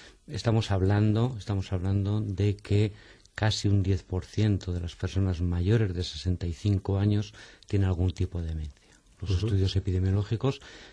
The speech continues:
Speaker 1: dicen que un, entre un seis y un siete por ciento de la población mayor de sesenta y cinco años tiene una enfermedad de Alzheimer.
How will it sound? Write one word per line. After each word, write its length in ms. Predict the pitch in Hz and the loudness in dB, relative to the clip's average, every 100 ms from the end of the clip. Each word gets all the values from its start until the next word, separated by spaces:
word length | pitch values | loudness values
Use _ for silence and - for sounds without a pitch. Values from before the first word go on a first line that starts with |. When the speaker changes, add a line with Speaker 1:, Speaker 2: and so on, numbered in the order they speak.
| - | -6
Speaker 1:
dicen 520 | - 98 - 123 127 - | 0 0 2 0 0 -6
que 140 | 95 | -2
un, 240 | 92 101 90 - - - - | 2 4 2 -4 -16 -20 -6
entre 300 | 101 95 - | -2 0 6
un 140 | 123 113 | 8 8
seis 380 | - 117 95 | 4 4 4
y 60 | 85 | 4
un 80 | 95 | 0
siete 340 | - 110 98 | 2 0 0
por 220 | 95 98 | -2 -2
ciento 500 | 87 - 127 95 98 90 - - - | -2 2 2 2 -4 -8 -14 -20 -6
de 80 | 92 | 0
la 80 | 90 | 0
población 440 | - 90 92 127 | 0 -4 0 2
mayor 220 | 117 101 | 4 2
de 120 | 95 80 | 0 -2
sesenta 420 | 82 76 82 90 | -4 -6 -4 -4
y 40 | |
cinco 380 | 82 110 101 110 | -2 0 0 2
años 320 | 113 120 131 - - - | 2 2 -2 -10 -20 -10
tiene 200 | - 117 | -2 2
una 80 | 107 | 2
enfermedad 460 | 90 - 87 90 85 | 0 -2 -2 -2 -4
de 60 | |
Alzheimer. 400 | 90 85 - 98 | -6 -8 -12 -16